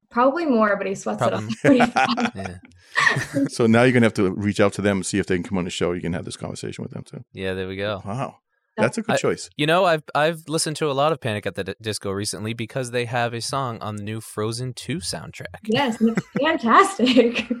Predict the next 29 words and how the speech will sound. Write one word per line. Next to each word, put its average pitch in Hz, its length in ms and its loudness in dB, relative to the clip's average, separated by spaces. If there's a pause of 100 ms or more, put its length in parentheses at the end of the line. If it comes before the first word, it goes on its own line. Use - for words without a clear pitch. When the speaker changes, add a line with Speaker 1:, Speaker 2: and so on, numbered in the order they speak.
Speaker 1:
<laughs> - 180 -18
Speaker 2:
It's 147 180 2
pretty 196 280 0
damn 165 240 2
good. 160 280 2
I 135 80 4
was 143 140 2
actually 156 260 0
listening 139 420 0
to 147 120 -2
it 127 100 -2
the 131 60 0
other 127 160 0
day, 123 160 0
and 117 80 -4
I 120 100 -2
was 117 180 -8
talking 120 180 -2
to 117 60 -12
my 104 60 -6
wife. 110 220 -4
I 104 40 -6
was 107 80 -8
like, 107 120 -8
"Sam, 170 220 -4
you 151 80 -6
know, 170 160 -4 (540)
if 143 160 -2
they, 165 300 2